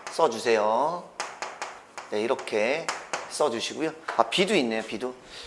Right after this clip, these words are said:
여기가 잘리지 않겠죠? 어차피 제가 화면 키울 거니까요. 네, 이렇게 되고요. 이 콤마 영 이렇게 되겠습니다.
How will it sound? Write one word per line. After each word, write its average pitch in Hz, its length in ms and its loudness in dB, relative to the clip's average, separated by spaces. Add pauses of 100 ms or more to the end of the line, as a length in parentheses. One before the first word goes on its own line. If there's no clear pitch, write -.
(180)
여기가 160 400 6
잘리지 233 320 8
않겠죠? - 240 8
어차피 208 300 8
제가 165 240 10
화면 208 320 0
키울 262 240 2
거니까요. 135 500 4 (340)
네, 101 100 -10 (400)
이렇게 107 180 -6
되고요. 190 600 2 (360)
이 120 80 -6
콤마 117 480 -2
영 147 200 -2
이렇게 107 200 -8
되겠습니다. - 440 -10